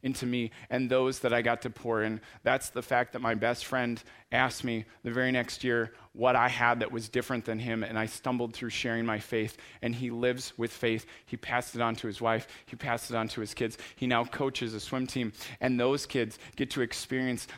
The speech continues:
the love of God, the work of Jesus, and the power of Jesus working through him because I simply was obedient. And that's not about me, 'cause I stumbled through it. It shouldn't have been. There were just seeds of future life that were poured out.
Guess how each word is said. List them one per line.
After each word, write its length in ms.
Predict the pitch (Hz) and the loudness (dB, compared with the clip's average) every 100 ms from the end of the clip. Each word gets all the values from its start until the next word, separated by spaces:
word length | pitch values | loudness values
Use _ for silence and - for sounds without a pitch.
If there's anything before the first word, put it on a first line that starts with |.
| - | 0
the 120 | 117 | 2
love 280 | 113 131 135 | 4 4 4
of 180 | 120 120 | -2 2
God, 320 | 113 113 117 - - | 4 4 2 -6 -2
the 100 | 123 | -2
work 340 | 113 123 131 | 2 0 2
of 140 | 139 123 | -4 -4
Jesus, 420 | 120 113 117 - - | -6 -4 -6 -6 -8
and 120 | 110 | -4
the 60 | 123 | -4
power 320 | - 143 139 | 0 4 4
of 100 | 135 | 2
Jesus 340 | 131 127 120 127 | -2 -6 -6 -4
working 280 | 120 135 | -4 -4
through 180 | 120 127 | -4 -4
him 220 | 123 127 - - - 110 | -2 -2 -4 -14 -20 -8
because 440 | 139 135 - 143 131 | -4 -2 2 2 2
I 80 | 131 | -2
simply 500 | 120 - 151 147 139 | -2 -4 -4 -2 -2
was 180 | 123 120 | -2 -2
obedient. 460 | 120 120 120 107 - | -2 0 0 -2 -2
And 140 | 123 | 0
that's 220 | 135 139 | 0 0
not 180 | 160 160 | 0 0
about 260 | 143 135 127 | 2 0 0
me, 200 | 127 104 | -2 -2
'cause 200 | - 123 | -6 -6
I 120 | 131 | -4
stumbled 480 | 127 - 151 139 127 | -4 -4 -2 -2 -4
through 200 | - 120 | -2 -2
it. 120 | - | -2
It 140 | 135 - | -4 -6
shouldn't 340 | - 160 147 | -4 -2 -2
have 120 | 117 | -2
been. 280 | 127 117 87 - _ _ _ _ _ - | -2 -2 -4 -10 _ _ _ _ _ -4
There 100 | 123 | -2
were 100 | 131 | 0
just 300 | 151 143 - | 0 -2 -2
seeds 420 | 151 151 139 - - - | 0 -2 -2 -10 -10 -10
of 100 | - | -8
future 320 | - 143 120 | -8 -6 -2
life 400 | 113 113 104 - - | 0 0 -2 -12 -8
that 120 | 110 90 | -4 -2
were 140 | 110 | -2
poured 300 | - 113 104 | -2 -2 0
out. 340 | 104 87 - | 0 -2 -8